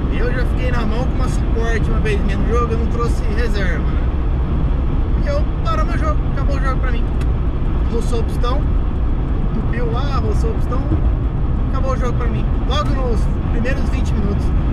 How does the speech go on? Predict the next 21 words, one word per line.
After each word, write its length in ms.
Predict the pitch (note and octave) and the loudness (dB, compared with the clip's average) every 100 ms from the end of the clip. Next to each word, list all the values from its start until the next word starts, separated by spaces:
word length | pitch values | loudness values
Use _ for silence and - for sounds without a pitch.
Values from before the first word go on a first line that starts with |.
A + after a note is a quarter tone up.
| - | 0
Então 140 | - | 0
você 100 | - | 0
acordou 380 | - A#3 A3 - | 0 0 0 0
cedo 280 | - - - | 0 0 0
à 40 | |
toa, 680 | - - A3+ A3+ A#3 A3+ - - - - - - | 0 0 2 2 2 2 0 0 0 0 0 0
você 160 | - A3+ | 0 0
foi 200 | - - | 0 0
no 160 | B2+ - | 0 2
jogo 220 | - - | 2 2
à 60 | A#2 - | 0 0
toa, 540 | A2+ - - - - - - - - - - - - | 2 2 0 0 0 0 0 0 2 0 0 0 0
você 160 | - - | 0 0
perde 260 | A3+ A3+ F#3+ | 0 0 0
tempo, 440 | - G#3+ G#3+ - - - - | 0 0 0 0 0 2 0
fica 160 | - - | 0 0
puto 520 | - - - - - - - - - - - - - - - - - - - | 0 0 0 0 0 0 0 0 0 0 2 2 2 0 0 0 0 0 0
e 360 | - - - - | 0 0 2 2
não 100 | - | 2
joga 340 | B3 B3+ B3 | 2 0 0
ainda. 280 | A#3+ - - | 0 0 2